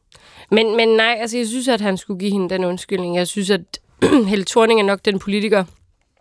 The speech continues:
som, øhm, har udstået allermest sådan lort som politiker. Altså, en ting er det kritik, hun har fået for den politik, den regering førte, som jeg heller ikke var enig i, og som var fair.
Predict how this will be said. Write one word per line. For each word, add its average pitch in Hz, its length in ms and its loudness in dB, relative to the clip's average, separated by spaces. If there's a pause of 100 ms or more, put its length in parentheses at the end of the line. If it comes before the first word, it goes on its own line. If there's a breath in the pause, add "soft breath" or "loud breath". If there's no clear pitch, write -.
(380)
som, 175 540 -2 (560 soft breath)
øhm, 165 540 -2
har - 220 -4
udstået 175 640 -2 (240)
allermest 175 640 -4
sådan 160 380 -4 (400)
lort 160 580 -6 (100)
som 175 240 -2
politiker. 165 420 -4
Altså, 175 200 -2
en 214 180 2
ting 196 220 2
er 185 120 2 (440 loud breath)
det 208 120 0
kritik, 214 440 -2
hun 196 180 0
har 190 80 0
fået 202 480 2
for 175 200 -4
den 175 240 -4
politik, - 600 -4 (320 soft breath)
den 214 160 2
regering 190 500 0
førte, 233 360 0
som 165 280 -2
jeg 202 140 0
heller 196 200 -4
ikke 175 120 -10
var 185 80 -4
enig 202 320 -2
i, - 60 -6
og 175 160 -6
som 151 220 -8
var 120 160 -8
fair. 208 300 -2